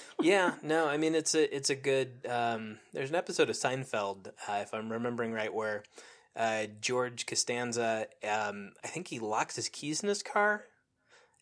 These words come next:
Speaker 2: and, and can't get anybody there to help or something like that. Anyhow, he ends up leaving his car in the garage, um, overnight one time,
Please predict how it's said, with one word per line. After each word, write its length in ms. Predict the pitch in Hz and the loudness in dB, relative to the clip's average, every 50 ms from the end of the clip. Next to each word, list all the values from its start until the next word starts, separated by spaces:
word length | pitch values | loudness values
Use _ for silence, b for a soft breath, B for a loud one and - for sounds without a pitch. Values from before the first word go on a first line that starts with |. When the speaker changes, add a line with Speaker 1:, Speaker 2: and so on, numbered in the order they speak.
| b - | b -4
Speaker 2:
and, 360 | 120 117 117 117 117 120 131 - | -2 0 0 0 -2 -4 -4 -6
and 160 | 120 117 113 | -8 -6 -2
can't 200 | - 151 147 147 | -2 -2 0 2
get 80 | - 151 | 2 2
anybody 320 | 147 143 139 143 135 135 | 2 4 4 4 4 6
there 180 | 131 135 127 120 | 6 6 6 6
to 80 | 120 104 | 2 2
help 240 | 123 131 139 135 123 | 2 2 2 2 2
or 40 | 113 | 4
something 300 | - 190 196 190 165 139 | 4 4 6 6 4 4
like 160 | 123 113 113 | 2 2 2
that. 160 | 113 113 - | 2 2 4
Anyhow, 300 | 160 160 156 135 117 113 | 4 4 4 4 4 4
he 120 | 131 156 | 4 4
ends 140 | 180 185 185 | 4 8 6
up 160 | 165 - - - | 6 6 4 -4
leaving 360 | 151 143 143 143 135 135 123 | -2 0 0 0 0 0 0
his 120 | 117 113 | 0 -2
car 340 | - - - 131 123 117 110 - | -2 2 6 6 6 6 4 2
in 120 | 117 117 107 | -2 -4 -4
the 60 | 104 | -4
garage, 580 | 104 117 113 113 117 113 104 92 90 90 - - b b b b b b b b b b - | -2 0 2 6 6 6 4 4 0 -4 -6 -8 b b b b b b b b b b -6
um, 340 | - 110 104 101 95 90 92 - | -2 0 0 0 0 -2 -2 -2
overnight 500 | 120 120 107 113 113 113 110 107 - - | -2 0 0 0 0 0 -2 -2 -2 -4
one 160 | 104 104 104 | -4 -4 -4
time, 180 | - 104 101 | -4 -6 -6